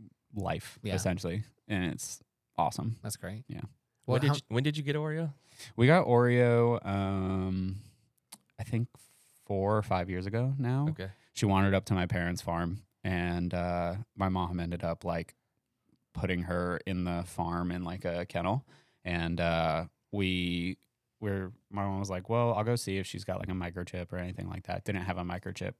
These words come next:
Speaker 1: Came back, um, put her back up 'cause she had to go to work. Came home that night and Oreo was gone. And so we were, like, my mom thought, "Oh, well, someone, like," 'cause she told the neighbor that if anyone came looking, like, that's where the dog was.
Speaker 2: Yeah.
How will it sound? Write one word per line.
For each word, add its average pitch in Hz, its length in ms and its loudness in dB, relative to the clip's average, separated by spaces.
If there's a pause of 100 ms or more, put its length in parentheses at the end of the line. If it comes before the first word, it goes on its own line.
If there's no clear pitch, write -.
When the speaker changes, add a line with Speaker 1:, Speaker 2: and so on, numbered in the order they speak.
(120)
Speaker 1:
Came 98 200 -2
back, 92 400 0 (420)
um, 87 440 -2 (140)
put 107 140 6
her 90 180 0
back 92 340 0
up 92 160 -2
'cause 98 140 -4
she 92 120 -6
had 87 100 -6
to - 60 -10
go 90 120 -4
to 90 60 -6
work. 92 360 -4 (460)
Came 107 240 2
home 104 280 2
that 95 180 0
night 95 240 -2
and 90 80 -6
Oreo 87 360 -4
was 90 140 -10
gone. 87 460 -6 (560)
And 101 200 2
so 95 280 4
we 92 120 0
were, 92 260 -2 (340)
like, 92 240 -2
my 92 80 0
mom 92 260 0
thought, 87 340 0
"Oh, 95 240 4
well, 90 160 -2
someone, 92 440 -2
like," 82 300 -8 (360)
'cause 101 140 2
she 113 100 0
told 120 220 2
the 92 60 -2
neighbor 80 600 -2
that 90 140 -4
if 87 100 -6
anyone 82 280 -2
came 82 240 -8
looking, 80 320 -8
like, 62 160 -10 (120)
that's - 220 -6
where 80 100 -8
the - 80 -12
dog 82 240 -4
was. 82 220 -8 (100)
Speaker 2:
Yeah. 90 120 -14